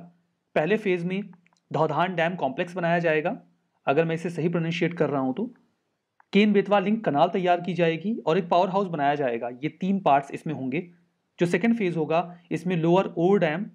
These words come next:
बीना कॉम्प्लेक्स प्रोजेक्ट और कोठा बराज, ये सब कंस्ट्रक्ट किए जाएंगे। बेनिफिट्स की बात करें तो जो वाटर स्टार्व्ड बुंदेलखंड रीजन है उत्तर प्रदेश और मध्य प्रदेश में फैला हुआ, उसको इससे काफ़ी ज़्यादा फायदा मिल जाएगा। बात करते हैं नेशनल रिवर लिंकिंग प्रोजेक्ट के बारे में।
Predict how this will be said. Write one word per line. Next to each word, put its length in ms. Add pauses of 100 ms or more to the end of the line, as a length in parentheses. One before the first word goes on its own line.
(460)
बीना 260
कॉम्प्लेक्स 440
प्रोजेक्ट 460
और 100
कोठा 340
बराज, 340
ये 180
सब 160
कंस्ट्रक्ट 420
किए 120
जाएंगे। 360 (220)
बेनिफिट्स 400
की 80
बात 260
करें 160
तो 100
जो 140
वाटर 280
स्टार्व्ड 480 (580)
बुंदेलखंड 580
रीजन 240
है 100
उत्तर 280
प्रदेश 340
और 80
मध्य 180
प्रदेश 280
में 80
फैला 200
हुआ, 180
उसको 300
इससे 180
काफ़ी 260
ज़्यादा 200
फायदा 320
मिल 140
जाएगा। 420 (800)
बात 240
करते 200
हैं 420
नेशनल 580
रिवर 280
लिंकिंग 340
प्रोजेक्ट 300
के 60
बारे 220
में। 140